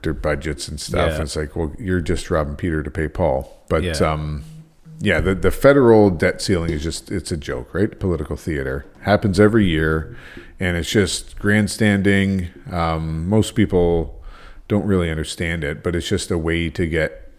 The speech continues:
Speaker 2: <coughs> Well, if you don't understand it, why don't we explain it a bit? <laughs> 'Cause I don't really understand it that well either, but, um, yeah, it seems, it seems like an important thing given that it's happening.
Speaker 1: Yeah.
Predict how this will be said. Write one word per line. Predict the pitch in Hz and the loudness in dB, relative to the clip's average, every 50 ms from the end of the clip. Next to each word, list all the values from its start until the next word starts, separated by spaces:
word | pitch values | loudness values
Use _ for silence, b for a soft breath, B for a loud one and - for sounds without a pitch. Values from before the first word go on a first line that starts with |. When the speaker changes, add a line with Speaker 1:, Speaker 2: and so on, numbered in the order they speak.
| - - - _ _ _ _ - | -20 -20 -20 _ _ _ _ 0
Speaker 2:
<coughs> | 208 147 - 185 165 - - - | 0 0 0 -2 -4 -2 2 4
Well, | 123 127 | 4 6
if | 131 160 156 - | 6 6 4 4
you | 170 | 4
don't | 156 151 151 151 | 6 6 6 6
understand | 143 139 131 120 - - - 131 127 120 110 | 4 4 2 2 0 0 0 0 2 2 2
it, | 120 - - | 2 0 0
why | 110 110 113 | -2 -2 -2
don't | 117 113 110 | -2 0 0
we | 107 104 | -2 -2
explain | 104 - - - 131 120 - - - | -2 -2 0 2 4 4 6 6 4
it | 127 - - | 4 4 4
a | 151 | 6
bit? | - - - 143 143 - - 165 165 - - | 8 6 6 6 4 -2 -2 -4 -8 -6 -4
<laughs> | 240 - - - 381 370 370 285 - - - 311 277 - 185 320 262 - - - 311 - - - | -4 -2 2 4 4 4 4 4 4 4 4 2 2 2 2 2 2 2 2 2 2 2 2 2
'Cause | - 233 190 135 123 | 2 4 4 6 8
I | 151 170 180 | 8 8 8
don't | 165 151 143 | 8 6 6
really | 143 135 135 135 | 6 6 6 6
understand | 135 - 139 131 - - 135 131 127 | 6 6 4 2 2 4 4 4 4
it | 123 123 | 4 4
that | 127 127 120 | 4 6 6
well | 120 120 117 113 | 6 6 6 4
either, | 110 123 131 135 127 117 107 101 101 | 4 6 6 6 6 6 4 2 2
but, | 101 104 101 98 - - B B B B B B B B | 0 0 0 0 -2 -4 B B B B B B B B
um, | 131 110 98 95 95 95 95 92 92 92 90 90 90 - _ _ _ _ _ _ _ B B B B B | -4 -2 0 0 0 0 0 -2 -2 -2 -4 -6 -8 -10 _ _ _ _ _ _ _ B B B B B
yeah, | - 107 92 87 90 | -6 -4 -4 -4 -4
it | 98 - | -2 4
seems, | - 175 170 147 - - - | 6 6 6 6 2 -2 -6
it | 117 | -6
seems | 120 - 151 151 143 131 | -2 2 2 2 4 4
like | 127 120 - | 2 2 2
an | 113 113 | 0 0
important | 104 98 - - 120 110 - 104 95 92 | 0 2 4 6 6 4 2 0 -6 -4
thing | - 117 110 101 95 | -2 0 0 0 0
given | 92 98 98 98 92 | -2 -4 -4 -4 -4
that | 92 90 85 | -4 -4 -6
it's | 90 82 - - - - - - - | -6 -8 -10 -10 -12 -12 -14 -10 -8
happening. | 98 95 101 - 87 78 67 62 64 - - - - - - - _ _ - | -6 -6 -6 -6 -8 -10 -10 -10 -8 -6 -6 -6 -6 -8 -18 -20 _ _ 0
Speaker 1:
Yeah. | - 113 139 165 113 76 71 | 4 6 6 6 6 2 -2